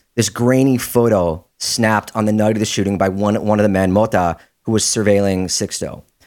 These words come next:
which made it appear as though Ortiz's much smaller friend, Sixto,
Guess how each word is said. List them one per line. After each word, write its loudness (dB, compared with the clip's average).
which 0
made 4
it 2
appear 2
as -2
though 2
Ortiz's -2
much 0
smaller 0
friend, 2
Sixto, 0